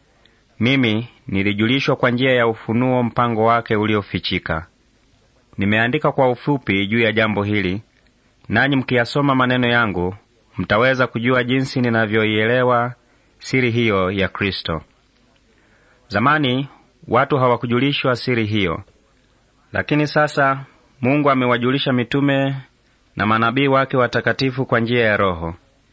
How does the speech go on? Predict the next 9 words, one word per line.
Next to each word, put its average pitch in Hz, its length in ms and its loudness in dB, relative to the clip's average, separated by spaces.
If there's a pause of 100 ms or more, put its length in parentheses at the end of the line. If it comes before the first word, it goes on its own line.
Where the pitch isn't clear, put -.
(420)
Siri 139 320 -2
yenyewe 127 340 0
ni 110 120 0
hii: 101 380 -2 (800)
kwa 98 120 -2
njia 127 260 2
ya 123 100 2
habari 127 340 0
njema, 123 600 0